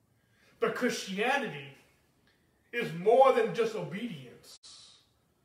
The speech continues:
of a hard taskmaster. Christianity is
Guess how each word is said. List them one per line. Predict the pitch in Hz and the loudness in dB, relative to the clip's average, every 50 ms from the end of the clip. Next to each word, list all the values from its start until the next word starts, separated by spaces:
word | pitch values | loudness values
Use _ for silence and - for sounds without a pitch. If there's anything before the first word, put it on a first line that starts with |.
| _ _ _ _ _ _ _ _ _ - | _ _ _ _ _ _ _ _ _ -6
of | 185 185 | -4 -2
a | 190 190 | -2 -2
hard | - 196 214 190 - - | -2 0 -2 -2 -2 -4
taskmaster. | - 214 208 - - - - - - 123 - - - - - - - - - _ _ _ _ _ _ _ _ _ _ _ _ _ _ _ _ _ _ _ _ _ - - _ _ _ _ _ _ _ _ _ _ _ - - 214 214 - - | -6 -6 -8 -8 -10 -14 -18 -18 -18 -20 -20 -20 -20 -20 -20 -20 -20 -20 -20 _ _ _ _ _ _ _ _ _ _ _ _ _ _ _ _ _ _ _ _ _ -20 -20 _ _ _ _ _ _ _ _ _ _ _ -18 -16 -16 -16 -14 -12
Christianity | - 233 240 220 - - 180 175 175 196 247 277 269 233 160 131 - 123 123 123 127 135 - _ _ _ _ _ _ _ _ _ _ _ _ _ _ _ _ _ _ _ _ _ _ _ | -6 -4 -4 -4 -4 -6 -8 -8 -4 -2 -2 -2 -2 -4 -6 -8 -12 -16 -18 -20 -20 -20 -20 _ _ _ _ _ _ _ _ _ _ _ _ _ _ _ _ _ _ _ _ _ _ _
is | 233 208 185 139 | -4 -2 -2 -2